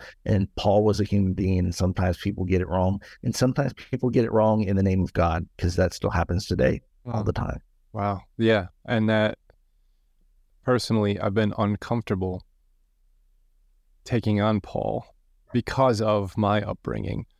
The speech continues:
Speaker 2: um, in that very conservative church. It was like we interpreted Jesus through Paul.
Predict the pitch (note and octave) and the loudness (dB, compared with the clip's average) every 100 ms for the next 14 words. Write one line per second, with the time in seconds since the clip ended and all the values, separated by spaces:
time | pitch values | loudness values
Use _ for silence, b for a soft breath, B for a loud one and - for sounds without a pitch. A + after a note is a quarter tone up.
0 | _ _ _ _ _ - F#2+ F#2 F#2+ G2 | _ _ _ _ _ -6 -4 -2 -4 -4
1 | D2+ - _ - G#2 G2+ G2 F#2+ F#2+ - | -10 -14 _ -2 0 2 2 0 -2 -6
2 | _ - G#2+ - A2 G2+ G#2+ G2+ - G#2 | _ -4 -4 -4 -4 2 2 2 -2 -2
3 | A2+ G2+ G2 F2+ C3+ A2+ - - _ _ | 0 0 -2 -2 -2 -2 -2 -12 _ _
4 | _ _ _ - A#2 A2 A2 G2+ A2 A2 | _ _ _ -4 0 0 0 0 0 0
5 | G#2 - - _ A2 A#2+ A#2+ A#2 G2+ F#2+ | 0 -8 -20 _ 0 4 4 4 2 -2
6 | _ _ - A2+ - C3+ - A#2 G#2+ G2+ | _ _ -4 -2 0 0 0 0 0 0
7 | F#2+ - _ _ _ _ _ _ - G#2 | -6 -16 _ _ _ _ _ _ -8 0
8 | C#3 C3 G#2 G2 F#2 - - G#2 G2+ B2 | 2 2 2 -2 -2 -8 -8 -6 0 2
9 | B2 - A#2+ G#2+ G2+ G#2+ | 0 -2 -4 -2 -4 -10